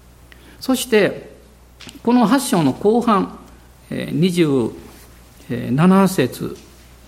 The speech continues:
そして、まあ、八節なんですけど、その特に二十七節の中には、聖霊様はもう一つの領域のことをここで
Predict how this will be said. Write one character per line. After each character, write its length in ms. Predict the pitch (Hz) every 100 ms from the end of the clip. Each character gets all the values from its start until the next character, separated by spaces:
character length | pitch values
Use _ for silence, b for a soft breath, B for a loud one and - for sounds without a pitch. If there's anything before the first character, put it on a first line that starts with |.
| -
そ 120 | 147
し 60 | 123
て、 80 | 131
ま 120 | 110
あ、 40 |
八 140 | 160 156
節 300 | 143 - 110
な 80 |
ん 80 | 101
で 80 | 101
す 80 | 113
け 100 | 143
ど、 320 | 165 208 - B B B B
そ 120 | -
の 80 | 208
特 200 | 285 277
に 100 | 214
二 140 | 240
十 80 | 285
七 320 | 220 220 277
節 260 | 277 180 -
の 120 | 123
中 320 | 110 113 -
に 120 | 107 110
は、 380 | 131 147 - B B B
聖 260 | 233 254
霊 120 | 247
様 160 | 247 233
は 40 |
も 220 | 226 254 302
う 20 |
一 160 | -
つ 100 | 254
の 120 | 170 127
領 200 | 160 175
域 140 | 170
の 120 | 151
こ 120 | 139
と 100 | 131
を 60 | 98
こ 140 | 101
こ 80 | 107
で 160 | 101